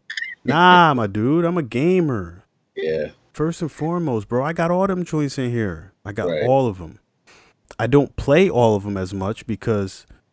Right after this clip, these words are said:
Speaker 1: as we know and have discussed, as of right now, Sony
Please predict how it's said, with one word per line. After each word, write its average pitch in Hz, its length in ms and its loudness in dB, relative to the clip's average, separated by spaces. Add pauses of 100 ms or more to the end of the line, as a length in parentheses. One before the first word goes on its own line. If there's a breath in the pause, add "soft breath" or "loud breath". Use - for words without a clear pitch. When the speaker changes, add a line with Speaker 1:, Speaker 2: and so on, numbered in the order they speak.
(140)
Speaker 1:
as 95 260 -6
we 139 200 -2
know 110 420 2
and 92 160 -10
have 87 220 -8
discussed, - 680 -10 (720 soft breath)
as 95 220 -6
of 104 120 -6
right 143 240 0
now, 95 400 -6 (560)
Sony 127 540 -4